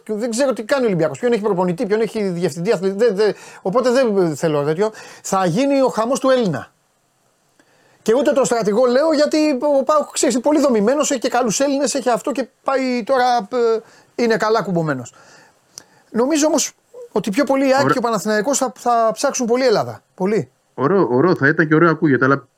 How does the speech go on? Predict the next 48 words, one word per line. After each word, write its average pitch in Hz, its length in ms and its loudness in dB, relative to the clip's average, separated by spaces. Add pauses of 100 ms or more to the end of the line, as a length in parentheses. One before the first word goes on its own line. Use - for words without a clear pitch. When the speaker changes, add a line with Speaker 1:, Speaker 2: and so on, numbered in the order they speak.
Speaker 2:
ποιοι, - 380 -6
ποιοι 214 160 -4
θέλουν 190 240 2
να 123 80 2
γυρίσουν; 110 360 0
Δηλαδή, 131 240 4
ας 175 220 0
πούμε, 175 120 -6
την 160 100 2
Speaker 1:
Αυτό 185 120 2
Speaker 2:
πόρτα 180 100 0
Speaker 1:
είναι 156 80 2
Speaker 2:
του 349 80 0
Speaker 1:
το 262 60 2
Speaker 2:
Χατζηδιά- 185 260 2
Speaker 1:
κλειδί. 131 220 -4
Ε, 240 60 0
βέβαια, 285 360 0
αυτό 160 160 -4
είναι. 269 120 2
Speaker 2:
Ναι. 107 80 0
Speaker 1:
Χθες, 208 240 -2
είδες, 240 320 -2
το 247 120 0
βράδυ 254 220 0
μιλάγαμε 254 400 -2
ολόκληρη 240 500 0
ώρα 247 140 4
για 226 80 2
τον 220 100 0
Μπακασέτα, 202 380 -2
για 269 80 -2
ένα 277 140 0
παιδί 240 340 0 (480)
που, 311 320 0 (100)
ξέρω 277 240 2
εγώ, 285 100 4
ρε 285 60 4
παιδί 269 200 0
μου, 277 140 2 (320)
έλεγε 170 280 2
και 196 120 0
σε 202 340 0 (240)
άλλους 190 220 0
Έλληνες 269 320 0
ότι, 254 120 -4
ρε 269 80 2
παιδιά, 240 260 0